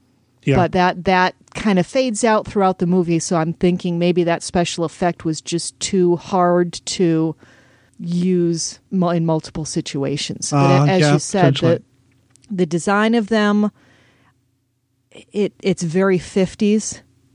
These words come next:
Speaker 2: I mean,
Speaker 1: Yeah.
Speaker 2: it's, it's
Speaker 1: <laughs>
Speaker 2: that, you know, the, the swooshy shape. It reminds me of the, the boomerang motif that you see on a lot of furniture.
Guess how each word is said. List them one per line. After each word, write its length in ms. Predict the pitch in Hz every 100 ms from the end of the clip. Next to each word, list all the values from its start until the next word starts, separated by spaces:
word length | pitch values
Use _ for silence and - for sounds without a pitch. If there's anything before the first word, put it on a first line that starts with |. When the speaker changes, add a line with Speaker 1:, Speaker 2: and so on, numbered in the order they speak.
| _ _ _ _ -
Speaker 2:
I 120 | 170
mean, 160 | 165 156
Speaker 1:
Yeah. 100 | 127
Speaker 2:
it's, 140 | -
it's 280 | 190 175 -
Speaker 1:
<laughs> 80 | 220
Speaker 2:
that, 460 | 180 170 165 - - _ _
you 220 | - 185 170
know, 180 | 165
the, 200 | 165 170
the 140 | - 170
swooshy 800 | - - 196 190 - 190 185 -
shape. 420 | - 202 185 190
It 80 | 170
reminds 500 | 170 175 180 185 -
me 140 | 180
of 140 | 170
the, 140 | 151 165
the 200 | 156 165
boomerang 760 | 147 190 180 170 165 160 170 175
motif 640 | 175 175 - 196 175 -
that 200 | 165 165
you 120 | 165
see 360 | - - 170 170
on 220 | 156 156
a 40 |
lot 160 | 151 156
of 80 | 151
furniture. 560 | 170 151 143 - -